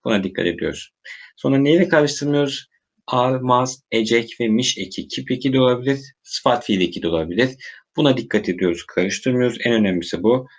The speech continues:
Kalıplaşmış olabilir, adlaşabilir,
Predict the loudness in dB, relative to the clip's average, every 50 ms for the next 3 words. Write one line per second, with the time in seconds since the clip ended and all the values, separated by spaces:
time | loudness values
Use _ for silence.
0 | _ _ -2 0 2 2 2 4 2 2 2 2 0 -4 0 2 4 6 6 6
1 | 4 4 2 0 0 -6 -18 _ _ _ _ _ -2 0 0 2 4 4 4 4
2 | 4 2 0 0 2 2 2 0 0 -2